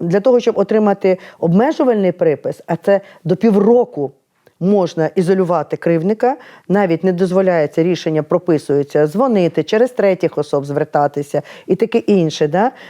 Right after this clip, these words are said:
М, е, терміновий припис, якщо він порушується, е, тоді наступає кримінальна відповідальність, це запобіжний.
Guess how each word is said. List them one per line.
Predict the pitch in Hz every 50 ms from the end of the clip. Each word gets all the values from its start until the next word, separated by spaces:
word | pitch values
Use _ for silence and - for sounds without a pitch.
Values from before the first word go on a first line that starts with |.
| - _ 170
М, | 180 185
е, | 180 175 175 175 175 170 160
терміновий | 165 - - 202 208 214 226 240 233 220 202
припис, | 214 - 208 220 269 294 - 208 - -
якщо | 175 170 - 202
він | 190 185 185
порушується, | 175 - 185 190 220 269 - - 240 202 180 180 - - 170 147 143 - - - - _
е, | 160 170 175 170 175 170
тоді | - - 180 175 220
наступає | 220 208 - - 175 - - 190 190 180
кримінальна | - 185 175 180 175 175 175 165 160 160 151
відповідальність, | 151 156 - - 160 151 160 160 233 262 240 220 220
це | - 220
запобіжний. | 190 220 - 247 214 190 214 202 165 120 139 135 123 -